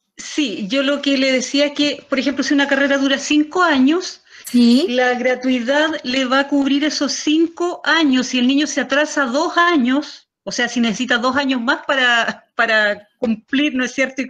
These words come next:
Speaker 1: y titularse, esos dos años los puede financiar con crédito, si su
Speaker 2: Mira.
Speaker 1: situación está
Speaker 2: Mira, súper buena tu pregunta y súper atingente, porque ahora con la nueva ley de educación superior que se aprobó el dos mil diecinueve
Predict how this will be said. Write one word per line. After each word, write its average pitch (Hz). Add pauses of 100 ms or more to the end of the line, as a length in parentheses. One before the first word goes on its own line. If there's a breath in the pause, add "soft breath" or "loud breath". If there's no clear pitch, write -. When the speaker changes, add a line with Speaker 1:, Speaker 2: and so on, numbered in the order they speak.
Speaker 1:
y 220
titularse, 269 (400 loud breath)
esos 262
dos 269
años 302
los 294
puede 277
financiar 269
con 262
crédito, 254 (840)
si 247
su 233
Speaker 2:
Mira. 214
Speaker 1:
situación 247
está 254 (560)
Speaker 2:
Mira, 180 (120)
súper 220
buena 226
tu 247
pregunta 240
y -
súper 220
atingente, 233
porque 175
ahora 202
con 165
la 160
nueva 175
ley 190
de 208
educación 208
superior 240
que -
se -
aprobó 165
el 185
dos 180
mil 185
diecinueve 214